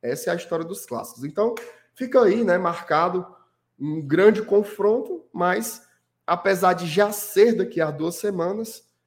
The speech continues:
nessa loucura que a gente tá vivendo, é muito tempo, né? A gente ainda vai ter Goiás, Atlético Paranaense, Avaí e América Mineiro. Esses quatro jogos, eles são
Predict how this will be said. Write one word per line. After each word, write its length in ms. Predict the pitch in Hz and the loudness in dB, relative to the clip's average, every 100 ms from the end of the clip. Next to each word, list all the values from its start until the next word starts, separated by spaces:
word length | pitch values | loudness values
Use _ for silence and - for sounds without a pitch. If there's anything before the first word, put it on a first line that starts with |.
| _ _ - | _ _ -4
nessa 280 | 160 170 180 | -2 0 -2
loucura 480 | 180 175 175 170 | 0 -2 -4 -6
que 120 | 170 170 | -4 -10
a 20 | |
gente 160 | 175 | -10
tá 100 | - | -8
vivendo, 320 | 170 156 160 170 | -6 -4 -6 -4
é 100 | - | -4
muito 340 | 233 185 - - | -2 -2 -6 -12
tempo, 220 | 110 _ _ _ _ _ _ _ _ _ | -20 _ _ _ _ _ _ _ _ _
né? 160 | 101 113 | -18 -12
A 80 | 120 | -10
gente 220 | 120 139 | -10 -10
ainda 120 | 143 | -6
vai 260 | 127 147 135 | 0 0 0
ter 340 | 151 143 131 - - _ _ _ _ | -2 -2 -2 -8 -20 _ _ _ _
Goiás, 800 | 127 180 202 185 175 170 170 - - _ - | 2 6 6 6 2 -2 -6 -14 -20 _ -8
Atlético 460 | 131 - 196 196 | -6 -2 -2 -2
Paranaense, 760 | 185 175 170 160 147 156 - - _ | -4 -2 -2 -2 -2 -4 -8 -16 _
Avaí 720 | - 170 185 190 165 160 202 - | -2 -2 0 0 0 -2 -8 -12
e 120 | 202 208 | -8 -6
América 400 | 190 196 208 240 | -2 -4 -4 -8
Mineiro. 420 | 254 139 113 - - _ _ _ | -6 -6 -6 -10 -20 _ _ _
Esses 320 | - 226 233 - | -2 0 -2 -2
quatro 360 | 190 175 160 | 0 0 -2
jogos, 360 | 120 156 196 170 | -2 -2 -2 -4
eles 160 | 175 | -6
são 400 | 180 - 214 - | -6 -4 -4 -4